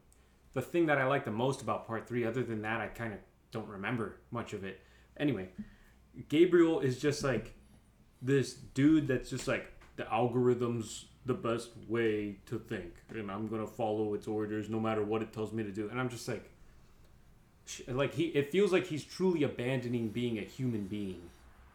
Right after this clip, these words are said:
And that's, like, the biggest disservice you can do while being a villain.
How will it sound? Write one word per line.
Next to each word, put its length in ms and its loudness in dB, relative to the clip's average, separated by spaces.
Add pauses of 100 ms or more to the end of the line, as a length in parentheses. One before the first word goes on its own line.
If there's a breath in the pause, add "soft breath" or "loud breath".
And 160 0
that's, 220 2
like, 180 -2
the 120 -2 (120)
biggest 340 2
disservice 580 -4
you 80 -8
can 180 -8
do 380 -2 (920)
while 180 -2
being 240 0
a 40 -4
villain. 400 -2